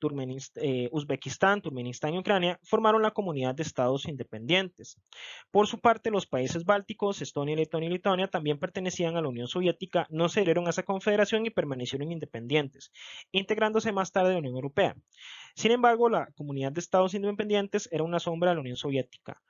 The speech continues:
un último intento de integración bajo la idea de un nacionalismo soviético que muy pronto se convirtió en nada. Incluso su último sobreviviente, el exitoso equipo que participó en los, en las Olimpiadas del noventa y dos y que venció a la representación estadounidense, acabó disolviéndose.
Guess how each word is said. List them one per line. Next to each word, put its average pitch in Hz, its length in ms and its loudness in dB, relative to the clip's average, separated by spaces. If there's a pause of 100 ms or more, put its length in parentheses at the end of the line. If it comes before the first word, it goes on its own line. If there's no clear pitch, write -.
(100)
un 156 160 0
último 202 300 -2
intento 202 360 -2
de 190 60 -2
integración 139 500 0
bajo 165 180 2
la 131 60 -2
idea 135 220 2
de 160 100 4
un 170 80 -4
nacionalismo 147 500 -4
soviético 190 640 -2
que - 80 -6
muy 123 160 -4
pronto 208 340 0
se 175 140 -4
convirtió 123 400 -8
en 147 80 -6
nada. 123 240 -6 (460)
Incluso 220 440 2
su 214 140 -6
último 185 320 -4
sobreviviente, 208 840 0
el 131 140 -4
exitoso 156 840 2
equipo 180 420 -4
que - 100 -12
participó 151 540 -4
en 175 80 -4
los, 139 160 -8
en 127 240 -18
las 127 140 -10
Olimpiadas 131 340 -4
del 156 120 -2
noventa 175 280 -4
y 202 60 -2
dos 220 320 2 (280)
y 180 120 -2
que 151 160 2
venció 139 260 4
a 175 40 6
la 180 80 6
representación 135 1200 -4
estadounidense, 170 720 0
acabó 135 480 -2
disolviéndose. 120 720 -6